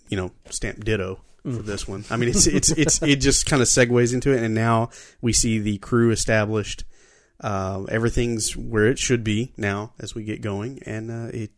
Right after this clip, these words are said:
Speaker 1: I'm really looking forward to getting deeper into the series.
Speaker 2: Yeah. Well, we, when you like the part one, then it makes sense that you're going to want to see part two.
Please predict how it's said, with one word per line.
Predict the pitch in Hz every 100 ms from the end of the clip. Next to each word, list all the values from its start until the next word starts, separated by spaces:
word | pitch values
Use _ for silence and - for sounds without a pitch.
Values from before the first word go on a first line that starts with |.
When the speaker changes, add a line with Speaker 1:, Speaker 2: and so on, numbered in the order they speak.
| -
Speaker 1:
I'm | 104 101 104 104 - 110
really | 104 101 104
looking | 104 110
forward | 107 110
to | 107
getting | 104 107 104
deeper | 110 101 - 107
into | 110
the | 117
series. | 143 151 127 - _ _ -
Speaker 2:
Yeah. | 120 - 107 - - -
Well, | 160 165 160
we, | 151 -
when | 185 180
you | 165 160
like | 151 170 - - _ _ _ _ _ 139
the | 131
part | 147 139 135
one, | 147 131 110 127 - - - - -
then | 127 123 120 117
it |
makes | 120 117 -
sense | 147 127 -
that | 127
you're | 127
going | 127 117
to | 123
want | 117 110 107 110 -
to | 131
see | - 131 110 107
part | 139 110 -
two. | - 120 107